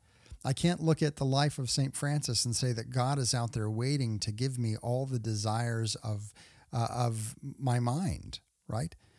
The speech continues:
Uh, because I can think of a lot of things that I would like.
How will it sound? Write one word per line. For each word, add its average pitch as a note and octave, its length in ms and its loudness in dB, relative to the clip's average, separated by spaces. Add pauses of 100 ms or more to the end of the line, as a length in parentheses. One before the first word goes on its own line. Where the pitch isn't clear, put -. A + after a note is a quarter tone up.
(600)
Uh, - 200 -10
because D3 480 4 (100)
I C3+ 180 2
can A#2 240 0
think G#3 340 -2
of A2 100 0
a A2 40 0
lot A#2 260 0
of A#2 80 0
things D#3+ 380 2
that A2+ 120 -2
I A#2+ 140 0
would G#2+ 160 -4
like. G#2+ 440 -8